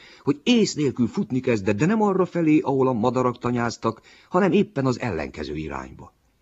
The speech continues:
„Megbolondultál?” ordította az öreg madárijesztő.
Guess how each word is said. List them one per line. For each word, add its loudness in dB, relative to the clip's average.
„Megbolondultál?” 4
ordította 0
az -2
öreg 0
madárijesztő. -4